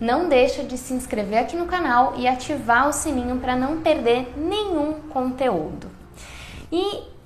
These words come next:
esse vídeo é um vídeo sobre vulnerabilidade. Eu tô há um tempinho querendo conversar com vocês sobre esse assunto.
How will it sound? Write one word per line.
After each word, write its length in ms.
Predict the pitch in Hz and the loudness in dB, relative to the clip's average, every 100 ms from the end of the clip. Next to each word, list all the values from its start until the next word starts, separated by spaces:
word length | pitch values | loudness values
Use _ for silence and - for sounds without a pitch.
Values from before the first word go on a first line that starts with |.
| - | -4
esse 280 | 190 214 - | 0 2 2
vídeo 460 | 311 233 208 233 269 - - - | 2 0 0 -2 -2 -10 -14 -6
é 140 | 226 | -2
um 100 | 254 | -2
vídeo 380 | 226 233 226 247 | -2 -4 -4 -4
sobre 420 | - 226 220 233 | -2 -4 -2 -4
vulnerabilidade. 1400 | 208 233 330 320 285 254 233 226 180 165 190 180 - - - - - - - - | -4 -2 0 0 0 -2 -4 -4 -4 -4 -4 -8 -10 -14 -20 -20 -20 -20 -20 -12
Eu 60 | 220 | -4
tô 100 | 285 | 0
há 40 | |
um 100 | 320 | 0
tempinho 480 | 320 349 339 277 302 | 2 0 0 -2 -2
querendo 320 | 285 262 254 | -2 0 0
conversar 640 | 254 233 214 - 220 240 277 | -2 -6 -6 -2 0 0 -2
com 100 | 262 | -4
vocês 640 | 233 - 185 180 190 - | -4 -4 -2 -4 -6 -10
sobre 280 | - 185 185 | -8 -6 -4
esse 160 | 185 196 | -2 -4
assunto. 500 | 190 175 170 165 | -6 -8 -8 -10